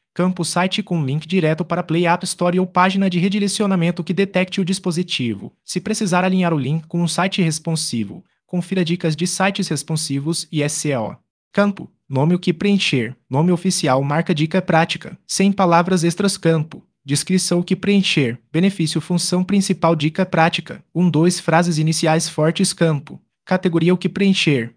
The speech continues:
categoria principal, dica prática, escolha mais relevante. Campo: link, o que preencher, U R L da loja ou redirecionamento, dica prática,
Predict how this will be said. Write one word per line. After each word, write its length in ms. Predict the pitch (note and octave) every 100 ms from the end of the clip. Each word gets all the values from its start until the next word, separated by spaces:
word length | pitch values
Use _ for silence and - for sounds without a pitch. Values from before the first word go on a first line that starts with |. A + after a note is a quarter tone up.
| _
categoria 540 | F#3 F#3 E3+ E3+ F3
principal, 540 | F3 G#3 F#3+ F#3+ E3 E3
dica 280 | D3 D#3 F3+
prática, 560 | E3 E3 - - - - -
escolha 380 | F3 G3 F#3+
mais 280 | E3+ D#3 F3+
relevante. 460 | F3+ F3 D#3+ F#3+ G3+
Campo: 540 | - D#3 C#3 - C3 _ -
link, 180 | D3 F3+
o 60 |
que 140 | F3 F#3+
preencher, 580 | G3+ F#3+ - C#3 A#2+ -
U 100 | F#3
R 160 | F#3 E3+
L 200 | E3 F#3
da 80 | F#3+
loja 420 | C#3 E3 F3+ E3
ou 120 | F#3+
redirecionamento, 880 | F#3 F#3 F#3+ F3+ F#3+ F#3 F3 E3+ F3+
dica 300 | C3+ D#3 F#3+
prática, 520 | - E3 E3+ - -